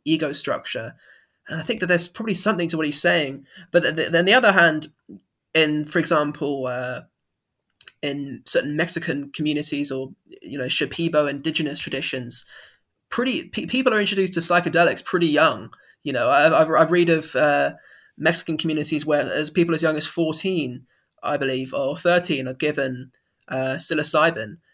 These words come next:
And I think that, that, and they seem to do pretty well out of it. Uh, and I think that w-, what's different for them is that they, they live in a culture where almost, like, i-, integration and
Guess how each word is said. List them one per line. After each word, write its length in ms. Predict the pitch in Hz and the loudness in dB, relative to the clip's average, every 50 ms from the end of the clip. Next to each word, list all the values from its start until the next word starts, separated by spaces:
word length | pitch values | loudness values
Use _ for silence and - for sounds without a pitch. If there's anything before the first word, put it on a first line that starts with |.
| _ _ - - | _ _ 2 2
And 140 | 170 170 | 4 4
I 40 | 175 | 6
think 240 | 170 254 226 202 170 | 4 4 0 2 4
that, 220 | 185 170 - - - _ _ _ _ _ _ _ _ _ _ _ _ _ _ - | 4 4 4 4 -4 _ _ _ _ _ _ _ _ _ _ _ _ _ _ 0
that, 240 | - 170 196 110 - - - _ _ _ _ _ _ _ _ - | 4 6 6 6 4 0 -16 _ _ _ _ _ _ _ _ 0
and 160 | 160 160 151 | 2 2 2
they 220 | - 156 - 202 226 | 2 2 4 4 4
seem 220 | - 240 226 208 | 4 4 2 0
to 100 | - - | 0 0
do 120 | 190 180 | -2 -2
pretty 220 | 170 - 190 175 165 | 0 0 2 2 4
well 200 | 156 180 196 180 | 4 6 4 6
out 140 | 131 131 139 | 4 2 0
of 100 | 131 - | -2 -4
it. 180 | 90 90 - _ _ _ _ _ _ _ _ _ _ - | -6 -6 -8 _ _ _ _ _ _ _ _ _ _ -4
Uh, 340 | 131 139 139 135 131 123 - - - | -2 0 0 0 0 -2 -2 -4 -2
and 120 | - 156 170 | 0 0 2
I 40 | |
think 180 | 170 - 196 175 | 2 0 0 2
that 180 | 180 - - - _ _ _ _ _ | 0 0 0 -2 _ _ _ _ _
w-, 240 | - 151 156 170 - | -12 -4 -4 -4 2
what's 220 | - 190 208 208 | 4 4 4 4
different 280 | - 220 214 214 - 180 | 4 2 2 2 0 -2
for 80 | - 165 | -2 2
them 280 | 170 185 196 208 180 | 4 4 4 4 2
is 160 | 156 139 131 | 0 -4 -4
that 120 | - 143 143 | -4 -4 -2
they, 140 | 151 156 156 | -2 -2 0
they 180 | 143 160 165 | 2 2 2
live 140 | 175 175 175 | 4 4 4
in 80 | 175 160 | 2 2
a 60 | 156 | -2
culture 420 | - - 170 156 - - - 147 | -2 -2 -2 -2 0 -2 -2 -2
where 300 | 135 135 131 127 - - _ _ - _ _ - | -2 -2 -4 -4 -6 -8 _ _ -20 _ _ -8
almost, 320 | - 170 170 160 156 160 165 | -6 -2 -2 0 0 2 2
like, 180 | 156 - - _ _ _ _ - - _ _ _ _ _ _ _ _ _ _ _ - - | 0 0 -2 _ _ _ _ -20 -20 _ _ _ _ _ _ _ _ _ _ _ -12 -10
i-, 80 | 101 - | -6 -2
integration 800 | 170 180 185 175 190 175 165 170 165 175 165 - - 170 165 160 | 0 0 2 2 2 4 4 4 6 6 4 2 2 2 0 0
and 540 | - 147 151 147 143 143 139 139 143 - | 0 0 0 0 -2 -2 -4 -8 -10 -14